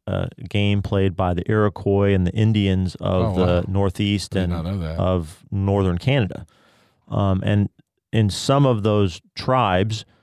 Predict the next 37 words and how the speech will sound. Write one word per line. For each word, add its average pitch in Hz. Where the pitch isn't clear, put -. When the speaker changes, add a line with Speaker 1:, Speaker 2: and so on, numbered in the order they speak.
Speaker 1:
and, 92
uh, -
peoples, 95
that, -
that 110
game 110
had 101
a, 95
the 98
native 104
game, 98
one 113
of 107
the 98
names 98
for -
that 92
native 98
game 95
was 90
Bagadaway. 95
And 104
what 113
that 110
meant 123
was 101
little 127
brother 107
of 92
war. 101
And 110
it 113
was 110
Speaker 2:
Ah. 95
Speaker 1:
a 90
training 143
ground 92